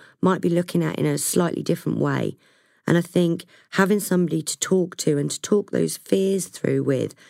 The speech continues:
and, you know, "What if I do this?" And, and they can then say, "You know, I think that's a really great idea," or, "Maybe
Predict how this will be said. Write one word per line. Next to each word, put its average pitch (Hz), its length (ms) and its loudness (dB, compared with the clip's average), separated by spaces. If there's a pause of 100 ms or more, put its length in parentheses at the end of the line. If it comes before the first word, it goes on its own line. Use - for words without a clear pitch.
(280)
and, 160 200 2
you 156 140 0
know, 143 60 2
"What 180 260 0
if - 140 -6
I 185 80 2
do 180 200 0
this?" 165 320 -2
And, 151 280 0
and 151 260 0 (400)
they 185 160 4
can 180 320 0
then 156 300 -2
say, 147 240 -2 (340)
"You 208 80 6
know, 202 100 4
I 185 40 -4
think 190 140 0
that's 180 180 0
a - 20 -2
really 170 260 2
great 156 220 -2
idea," 214 600 0 (440)
or, 160 520 2
"Maybe 175 600 2